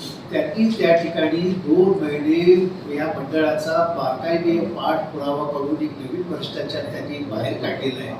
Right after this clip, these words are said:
आणि तो भ्रष्टाचार असा आहे, सात हजार कोटी रुपयाचं ऑडिटच झालेलं. तर त्यांच्या भ्रष्टाचारामुळे राज्याचे मुख्यमंत्री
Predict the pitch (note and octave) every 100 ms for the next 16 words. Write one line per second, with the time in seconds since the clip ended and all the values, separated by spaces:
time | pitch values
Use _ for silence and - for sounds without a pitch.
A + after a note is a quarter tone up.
0 | - - - - - D#3+ F3 F3+ F3+ D3
1 | C3+ - F#3 D#3+ - - F3+ E3+ - -
2 | F#3 - - - - - - - - -
3 | - - - - - - - E3+ F3 -
4 | - F3 D3+ D3+ F3 D#3 D#3+ E3 - G#3
5 | A#3+ A3 F#3 - - - - - G3+ D#4
6 | A#3 C4+ B3+ G3 E3+ C#3 - - - -
7 | - - - - - - - - - -
8 | - - - - - - - F#3 F#3 E3
9 | C#3 C#3 A3+ B3 G#3+ F#3 - F#3+ - D#3+
10 | D#3+ D#3 D3 F3 F#3 F#3 - - G3 F#3+
11 | G3 G3 G3 G3 - - D3+ - C#3 C3+
12 | A#2+ - C3 D#3 F3 -